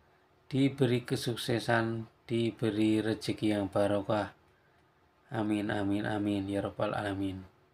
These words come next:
Oke ya teman-teman, di video kali ini saya mau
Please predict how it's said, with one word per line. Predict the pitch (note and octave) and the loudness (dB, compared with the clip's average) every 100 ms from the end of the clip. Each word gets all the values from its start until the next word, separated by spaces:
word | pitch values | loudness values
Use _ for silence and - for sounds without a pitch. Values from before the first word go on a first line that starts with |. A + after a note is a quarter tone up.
| _ _ _ - | _ _ _ -14
Oke | B2+ G2+ B2 | -12 -8 -4
ya | A2 | -4
teman-teman, | G#2+ G#2+ G2+ G#2+ A2 B2 B2 _ _ _ _ _ _ _ _ _ _ - | -2 -2 -2 -2 -2 -4 -8 _ _ _ _ _ _ _ _ _ _ -6
di | A#2+ | -4
video | A#2+ B2+ A#2 - A2+ | -2 -2 -2 2 2
kali | G#2+ A2 A2 | 2 0 0
ini | B2 A2+ A#2 B2 | 0 0 2 0
saya | B2 - A2 A2 A2+ A#2 A#2 A2+ | 0 0 2 4 4 4 2 2
mau | A2 G#2+ A2 A2+ A2+ | 0 2 2 0 -2